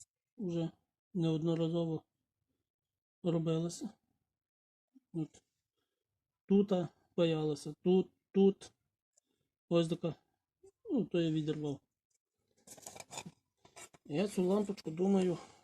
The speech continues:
переробити, як, зробити як фонарик від звичайної батарейки. Ось. Я вже ось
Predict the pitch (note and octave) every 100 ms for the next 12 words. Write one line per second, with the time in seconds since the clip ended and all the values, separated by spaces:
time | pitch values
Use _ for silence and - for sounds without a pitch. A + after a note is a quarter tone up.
0 | - _ - D#3+ E3 D3+ D3+ D3 F3 F3+
1 | - E3 D#3 - - _ _ _ _ _
2 | - _ - D#3 D#3 - F3+ D3 D#3 E3+
3 | E3+ D#3+ D3+ - D#3+ D#3+ C#3+ - - -
4 | C#3 - D3 C#3+ E3 D#3+ D#3 D3 D3 D3
5 | C#3 - - - _ - - - - -
6 | - _ - - - - - - - _
7 | _ _ - - - - _ _ _ _
8 | - _ _ _ _ - - - E3+ C#3+
9 | - - - - - _ _ _ _ _
10 | _ - - _ _ _ _ _ - _
11 | _ _ _ _ - - - - - C3+
12 | - - E3+ E3 D#3+ D#3+ D3+ C#3+ -